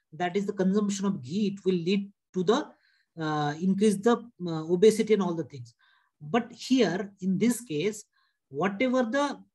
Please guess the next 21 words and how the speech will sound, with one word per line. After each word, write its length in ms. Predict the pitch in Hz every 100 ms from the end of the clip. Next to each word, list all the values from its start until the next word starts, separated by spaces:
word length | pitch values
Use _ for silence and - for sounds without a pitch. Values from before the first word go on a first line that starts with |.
| 175
uh, 380 | 170 165 160 165 - -
herbs 320 | 262 254 208 202
which 180 | 208 -
we, 280 | 208 208 202 151
we 180 | 185 202
are 60 |
using, 640 | 196 165 196 202 190 165 127 _ _ _ _ -
they 120 | 190
have, 520 | - - 165 202 226 -
they 200 | 156 190
are 300 | 180 208 226 -
proven 440 | 214 220 226 143 - _ _ _ _ 147
with 240 | 202 196
not 460 | 147 147 175 233 233
only 400 | 220 220 220 226
their 300 | 190 190 165
wound 260 | 139 185
healing 260 | 220 220 214
ability, 580 | 196 196 202 208 247 - _ _ 151
but 140 | 185
also 540 | 190 185 - 208 247